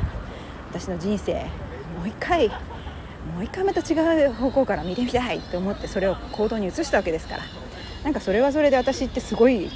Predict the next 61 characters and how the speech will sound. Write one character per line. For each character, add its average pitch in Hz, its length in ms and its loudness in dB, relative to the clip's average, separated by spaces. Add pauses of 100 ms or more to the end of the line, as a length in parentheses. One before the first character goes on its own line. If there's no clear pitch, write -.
行 185 140 2
動 175 120 0
し - 80 -6
た 202 100 2
な 240 240 8
っ - 40 2
て - 140 6
い 190 220 4
う 220 40 6
よ 175 100 0
う 202 40 0
に 170 160 -4
ね、 - 160 2 (220)
<laughs> - 200 -8
あ 180 120 0
の、 170 480 -2 (420)
ち 392 60 6
ょ - 20 8
っ - 40 6
と 196 140 8
こ 165 380 2 (360)
う、 - 40 -4
自 190 140 0
分 254 220 6
を 240 40 2
誇 220 260 6
ら 233 60 2
し - 80 -6
く - 80 -2
思 185 140 0
っ - 20 -8
た - 140 -2
り - 60 -6
し - 80 -12
て 165 100 -6
ね、 180 180 -4 (460)
「私 165 200 -8
す - 180 -6
ご 196 160 6
い」 170 100 0 (100)
み - 60 -10
た - 100 -6
い - 60 -4
な。 160 120 0 (480)
<laughs> - 500 -12
そ 285 120 2
ん 277 60 4
な 277 80 6
風 269 180 6
に 160 120 -4
ね、 170 180 -4 (380)
感 175 180 -4
じ - 100 -12
た、 156 300 -6
あ 175 100 -8
の、 160 460 -6
今 156 220 -4 (120)
日 - 80 -8
で - 40 -6
し - 80 -6
た。 - 240 -4